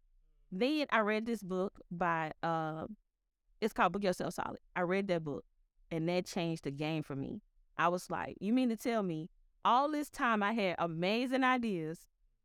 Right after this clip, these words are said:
and none of them worked because I don't know how to get customers? I wasn't marketing? Like, that was the key?" Oh, I was like, "This is it. I'm about to learn everything I can learn on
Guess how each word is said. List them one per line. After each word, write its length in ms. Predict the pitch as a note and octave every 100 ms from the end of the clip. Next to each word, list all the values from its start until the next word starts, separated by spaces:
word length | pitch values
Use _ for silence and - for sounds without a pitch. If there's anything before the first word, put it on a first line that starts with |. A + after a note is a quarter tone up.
| _ _ -
and 540 | G3 F#3+ F3 E3+ E3+
none 180 | F#3+ C4
of 100 | C#4+
them 200 | C4+ C4
worked 240 | A3+ B3 A3+
because 260 | A3+ G#3+
I 60 | A3
don't 100 | A3
know 120 | G#3+
how 160 | A3+ G#3+
to 80 | F#3+
get 280 | G3 G3 -
customers? 500 | G#3 B3 C4 A#3+ G3+
I 120 | E3+
wasn't 320 | F#3 G3 F3 D3+
marketing? 520 | C#3+ E3+ A#3+ B3+ C4+ _ -
Like, 220 | E3 E3+
that 200 | F3 A#3+
was 120 | C4+
the 100 | C4
key?" 300 | - E4+ G4+ - _ _ _ _
Oh, 260 | A3 G#3 E3
I 160 | - G3+
was 120 | F#3+
like, 160 | D#3+ E3
"This 180 | G3+ E3+
is 120 | F3
it. 200 | F3 - _ _ _ _
I'm 120 | G3+
about 160 | A3+ G3
to 60 | F3
learn 280 | E3+ D#3 D3+ _ -
everything 540 | A3 A3 A3 G#3 F#3+ F#3
I 100 | F3+
can 140 | F#3 E3+
learn 300 | D#3+ D3+ -
on 380 | D3 D3 C#3 E3